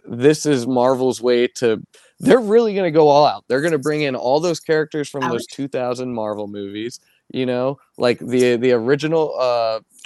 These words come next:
Speaker 1: what's his name? Eric Bana's Incredible Hulk, you know,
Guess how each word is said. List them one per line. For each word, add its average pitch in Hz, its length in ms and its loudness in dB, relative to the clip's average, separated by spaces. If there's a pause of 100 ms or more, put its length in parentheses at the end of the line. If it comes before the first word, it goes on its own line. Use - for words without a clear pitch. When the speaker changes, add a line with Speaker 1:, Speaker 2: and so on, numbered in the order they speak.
Speaker 1:
what's 127 180 -4
his 117 140 -6
name? 110 240 -4
Eric 135 300 0
Bana's 135 380 0
Incredible 131 540 0
Hulk, 123 500 0
you 120 140 -6
know, 107 400 -6